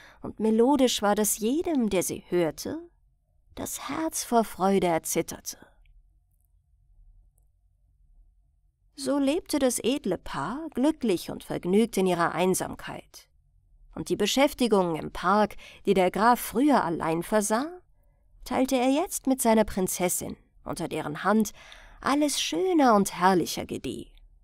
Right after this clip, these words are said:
Auch verschmähte sie es nicht, mit ihm hinauszureiten in den Wald und dem lustigen Springen der Hirsche und Rehe zuzusehen,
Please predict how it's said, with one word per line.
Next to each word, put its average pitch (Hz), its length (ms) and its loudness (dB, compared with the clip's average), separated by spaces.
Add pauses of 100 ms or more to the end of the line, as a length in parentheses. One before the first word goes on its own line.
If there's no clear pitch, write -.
(1400)
Auch - 280 -6
verschmähte 220 520 0
sie 233 180 0
es 233 160 0
nicht, 247 280 -2
mit 254 140 -2
ihm 262 80 2
hinauszureiten 190 880 0
in 165 100 0
den 180 180 0
Wald 185 520 2
und - 140 -12
dem - 140 -6
lustigen 190 400 -2
Springen 208 360 0
der 208 180 4
Hirsche 262 320 4
und 269 140 2
Rehe 285 300 2
zuzusehen, 139 800 -6